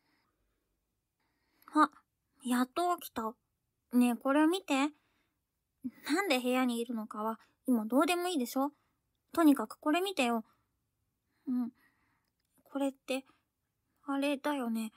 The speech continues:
男の子の。ううん。私もわかんないよ。朝起きたら、突然あったもん。作り物じゃないよ。本物だよ。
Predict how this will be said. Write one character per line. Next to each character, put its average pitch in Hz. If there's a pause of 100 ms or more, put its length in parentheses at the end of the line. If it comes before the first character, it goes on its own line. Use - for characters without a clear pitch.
(720)
男 254
の 233
子 233
の。 220 (2250)
う 277
う 233
ん。 285 (720)
私 330
も 311
わ 277
か 381
ん 359
な 233
い 220
よ。 208 (760)
朝 302
起 -
き -
た 226
ら、 226 (720)
突 302
然 330
あ 330
っ -
た 247
も 214
ん。 220 (1120)
作 -
り 359
物 349
じ 311
ゃ 302
な 330
い 247
よ。 233 (440)
本 349
物 359
だ 339
よ。 370